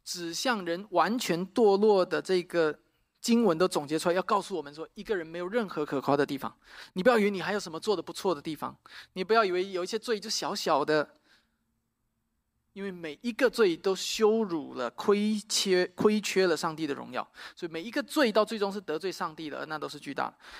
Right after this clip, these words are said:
的。弟兄姐妹，如果我们不能够认识到我们的罪是何等的深，是全然的败坏，你就永远没有办法认识到上帝的恩典何等大。而这就是今天世人对基督教嗤之以鼻最重要的原因，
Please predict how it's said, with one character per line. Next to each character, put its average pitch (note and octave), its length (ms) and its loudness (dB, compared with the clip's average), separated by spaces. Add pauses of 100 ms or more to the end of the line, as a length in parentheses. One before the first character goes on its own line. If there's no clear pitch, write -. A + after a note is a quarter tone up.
(100)
的。 C#4 60 0
弟 D#4+ 80 6
兄 E4 80 6
姐 A#3+ 100 6
妹， G#3+ 100 6
如 A3 120 6
果 C#4+ 100 6
我 A3 120 8
们 G3 100 4
不 D#4 140 4
能 G#3 160 4
够 A3+ 120 2
认 A#3 160 0
识 F3 120 -10
到 F#3+ 100 2
我 D#3+ 80 0
们 D#3 80 -14
的 D3+ 80 -8 (140)
罪 C4+ 420 4
是 G#3 120 -4
何 F3+ 180 -6
等 F3+ 120 -8
的 D3+ 100 -8
深， B3 420 2
是 A3+ 240 0
全 E3 300 -6
然 F#3+ 120 -2
的 F3+ 120 -2
败 F3 180 2
坏， D#3 260 2 (920)
你 F#3 120 -6
就 B3+ 160 0
永 G3+ 140 2
远 G#3+ 100 0
没 F3 120 -2
有 F3+ 80 2
办 F#3 180 0
法 F3 80 -2
认 F3 220 -2
识 E3 120 -10
到 E3+ 140 0
上 F#3+ 180 -4
帝 F3+ 140 -10
的 D3 300 -6 (420)
恩 G#3 180 0
典 F#3+ 160 -2
何 D3 160 -6
等 D3+ 140 -6
大。 D3 300 0 (680)
而 E3 80 -8
这 G#3 120 0
就 F#3+ 120 -6
是 F#3 120 -8
今 F#3 180 -10
天 F3+ 280 -4
世 F3+ 240 -4
人 D3 200 -12
对 E3 160 -12
基 D#3+ 120 -16
督 D#3 100 -12
教 D3+ 220 -4
嗤 - 180 -14
之 D#3+ 140 -12
以 C3+ 100 -8
鼻 C3+ 160 -16
最 D3+ 180 -10
重 D3 240 -12
要 C#3+ 120 -8
的 C#3 100 -12
原 C3+ 180 -14
因， C3+ 140 -20